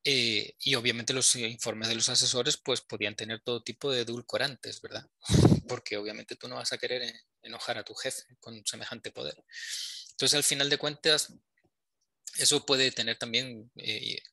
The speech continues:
agregar un poquito de sesgo al tema de utilización de la, de la información o de, y produ-, y la producción de decisiones,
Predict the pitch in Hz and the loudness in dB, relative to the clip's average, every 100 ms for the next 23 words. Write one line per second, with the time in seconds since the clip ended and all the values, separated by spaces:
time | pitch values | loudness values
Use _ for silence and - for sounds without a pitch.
0 | _ - - 117 110 123 120 - - - | _ -4 0 2 2 0 -2 -8 -8 -2
1 | 117 110 127 123 113 - - - - 107 | 2 4 4 0 -6 -10 -14 -12 -6 -6
2 | - 110 117 113 104 104 101 - - 113 | -6 -4 -2 0 -2 -6 -4 -2 0 0
3 | 117 110 101 104 - _ - - 101 104 | -2 -4 -6 -8 -14 _ -14 -8 -6 -4
4 | 110 107 - 127 143 175 120 - - _ | -4 -2 -2 0 -2 -8 -16 -16 -18 _
5 | 117 110 - - 110 104 - 120 113 107 | -12 -12 -12 -10 -8 -6 -6 -6 -8 -6
6 | 101 113 113 110 104 - 113 131 131 160 | -4 -4 -4 -4 -2 2 4 4 0 -8